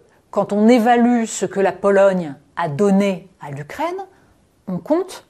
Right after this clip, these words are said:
non pas le prix des vieilles armes soviétiques, mais le prix des F trente-cinq et des chars coréens. La France a donc bon dos dans cette histoire, dans la mesure où on l'accuse de ne pas donner assez, alors même qu'elle abonde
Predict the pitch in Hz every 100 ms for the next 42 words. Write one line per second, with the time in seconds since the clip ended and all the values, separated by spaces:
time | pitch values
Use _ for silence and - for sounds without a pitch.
0 | - 277 311 320 269 208 - 214 196 -
1 | _ 156 147 147 151 151 151 143 156 143
2 | 202 320 370 370 - _ - 175 160 156
3 | 156 - 302 466 - _ _ _ _ -
4 | - _ - 160 226 214 - 185 - -
5 | 143 - 277 392 - _ _ _ - 330
6 | 214 185 311 311 - 311 285 240 214 220
7 | _ _ _ _ 247 247 294 269 226 202
8 | 185 226 240 240 196 156 160 165 147 -
9 | 254 302 339 - - - 190 240 240 240
10 | 226 247 233 202 247 233 226 220 214 214
11 | 214 196 185 190 220 220 196 180 175 165
12 | 160 143 262 294 302 - _ 214 202 180
13 | 214 247 262 247 220 175 180 349 240 160